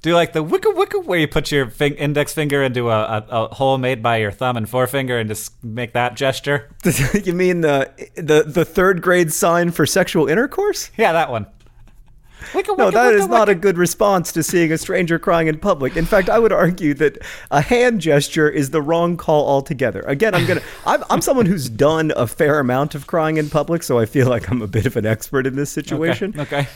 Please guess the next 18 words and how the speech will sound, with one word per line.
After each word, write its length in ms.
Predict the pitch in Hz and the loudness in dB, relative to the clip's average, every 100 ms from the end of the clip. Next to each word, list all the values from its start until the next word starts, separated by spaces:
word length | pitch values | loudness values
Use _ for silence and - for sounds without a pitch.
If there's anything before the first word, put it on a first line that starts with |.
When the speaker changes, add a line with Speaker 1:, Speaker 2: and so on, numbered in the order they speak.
| - - - | -20 -12 -2
Speaker 2:
I'll 120 | 180 | 0
tell 160 | - 214 | 4 4
you 120 | 160 | 4
what 240 | 131 123 117 | 2 0 0
I 220 | 143 185 | 0 0
want, 420 | 131 113 110 110 - - | 0 0 0 -4 -8 -2
uh, 240 | 143 110 - | 0 0 -2
a 40 | |
stranger 540 | 113 - 131 113 113 110 | -6 -2 0 0 -2 -4
to 120 | 117 | -4
do 200 | 101 110 | -2 0
when 100 | 104 | 0
they 120 | 104 101 | -2 -2
see 200 | - 107 | -2 -2
me 140 | 104 | -4
crying 400 | - 113 107 101 | -2 -2 -2 -4
in 100 | 98 | -6
public. 540 | - 101 98 95 - | -6 -6 -6 -8 -10